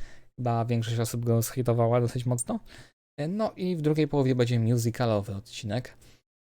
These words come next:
E, no, gdzie, no, trochę jest cringe'owo, bo to musical, no to wiadomo, ciężko zrobić nie cringe'owy musical w dzisiejszych czasach, ale liczę na to, że mimo wszystko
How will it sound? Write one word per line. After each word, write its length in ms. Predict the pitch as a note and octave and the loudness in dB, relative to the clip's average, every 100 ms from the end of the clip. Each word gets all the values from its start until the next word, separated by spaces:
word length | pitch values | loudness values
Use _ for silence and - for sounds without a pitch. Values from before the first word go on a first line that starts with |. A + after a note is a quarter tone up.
| _ _ A#2+ | _ _ -2
E, 440 | A#2 A#2 A#2 A#2+ - - - _ | 0 0 0 -2 -6 -18 -20 _
no, 300 | C#3+ C#3+ C3 - | -4 -2 -2 -4
gdzie, 420 | B2 B2 B2+ B2 | -6 -2 0 2
no, 260 | B2 B2 A#2+ A#2+ - | 2 0 0 -2 -4
trochę 320 | - D#3+ F#3 | 0 2 4
jest 280 | D#3+ D3+ - | 4 4 -2
cringe'owo, 760 | - D3+ D3 C#3 D3 D3 E3+ D#3+ | -4 0 2 6 6 8 6 8
bo 160 | C#3+ | 4
to 120 | C3+ C3 | 4 2
musical, 560 | B2+ A#2+ B2+ C3 B2 | 2 4 4 4 2
no 60 | A#2+ | 2
to 120 | A2+ | 2
wiadomo, 400 | A#2 A2+ A2+ A#2 | 2 4 4 2
ciężko 340 | - A#2 - | 2 -2 0
zrobić 320 | A#2 A#2 A#2 A#2+ | 0 0 0 -2
nie 100 | A#2 | -2
cringe'owy 500 | B2 B2 B2 B2+ B2+ | 0 0 2 2 0
musical 400 | B2+ B2+ E3+ D#3 | 0 -2 -2 -2
w 40 | |
dzisiejszych 440 | D3+ C#3+ D#3 D3+ | -4 -4 -4 -4
czasach, 400 | - E3 A#3 A3+ - - - _ _ _ - | -4 -2 -2 -2 -6 -20 -20 _ _ _ -4
ale 200 | G#3 G3+ | 2 2
liczę 260 | F3 D#3+ D3+ | 2 0 -2
na 100 | D3 | -2
to, 160 | D3 | 0
że 160 | C3 C3 | 0 0
mimo 340 | B2+ B2 B2 | 0 0 0
wszystko 520 | B2 B2 - - A2+ | -2 -6 -6 -2 -2